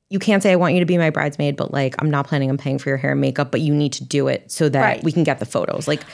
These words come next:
Speaker 2: I
Speaker 1: I just
Speaker 2: always
Speaker 1: feel like
Speaker 2: say,
Speaker 1: that's a little
Speaker 2: if
Speaker 1: weird.
Speaker 2: you're not, if it's not in budget, then do not require.
Speaker 1: I
Speaker 2: Give
Speaker 1: agree.
Speaker 2: the option. I mean, regardless,
Speaker 1: Yes,
Speaker 2: I
Speaker 1: give
Speaker 2: think
Speaker 1: the
Speaker 2: you should give
Speaker 1: option.
Speaker 2: the option. 'Cause
Speaker 1: Yeah.
Speaker 2: as we've learned, like, on this podcast, you know, not everybody wants their hair done by the
Speaker 1: Mm-hmm.
Speaker 2: per-,
Speaker 1: Yeah,
Speaker 2: I
Speaker 1: sure.
Speaker 2: just think just always give them the option.
Speaker 1: Sure.
Speaker 2: But,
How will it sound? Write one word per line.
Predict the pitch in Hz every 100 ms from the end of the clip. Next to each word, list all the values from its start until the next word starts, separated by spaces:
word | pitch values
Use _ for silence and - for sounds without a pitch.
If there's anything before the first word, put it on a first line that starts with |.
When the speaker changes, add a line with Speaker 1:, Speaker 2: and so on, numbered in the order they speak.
| - -
Speaker 2:
I | 240
Speaker 1:
I |
just | 269
Speaker 2:
always | 320 311
Speaker 1:
feel | 208
like | 233
Speaker 2:
say, | 220
Speaker 1:
that's | 170
a | 160
little | 147
Speaker 2:
if | -
Speaker 1:
weird. | -
Speaker 2:
you're | 302
not, | 285 226 208
if | - 240
it's | 247 -
not | 247 247 254
in | 269
budget, | 226 196 202 196 -
then | 196 196 196 190 - _ - -
do | 190 208
not | 202 190 -
require. | - - 170 - - - -
Speaker 1:
I | 185
Speaker 2:
Give | -
Speaker 1:
agree. | - 214
Speaker 2:
the |
option. | - 180 - - - -
I | 254
mean, | 302 285 254
regardless, | 226 285 262
Speaker 1:
Yes, | 190 165 -
Speaker 2:
I |
Speaker 1:
give | 190
Speaker 2:
think | 185
Speaker 1:
the | 185
Speaker 2:
you | 151
should | -
give | 120
Speaker 1:
option. | 151
Speaker 2:
the |
option. | - - - - -
'Cause | 180 208 214
Speaker 1:
Yeah. | 208
Speaker 2:
as | 208 214
we've | 233 220
learned, | 214 226 214
like, | 208 196 -
on | 202
this | 196
podcast, | - 202 202 196 175 -
you | 196
know, | 190
not | 196 202
everybody | 202 202 208
wants | 180 240 233 -
their | 226
hair | 214 233
done | 226 208 196
by | 196
the | 196
Speaker 1:
Mm-hmm. | 185 196
Speaker 2:
per-, | -
Speaker 1:
Yeah, | 302 392 -
Speaker 2:
I | -
Speaker 1:
sure. | 277
Speaker 2:
just | 311 -
think | 320 320
just | - 240 -
always | 214 196 185
give | 190
them | 196
the | 196
option. | - 185 - 226
Speaker 1:
Sure. | 226
Speaker 2:
But, | 240 202 -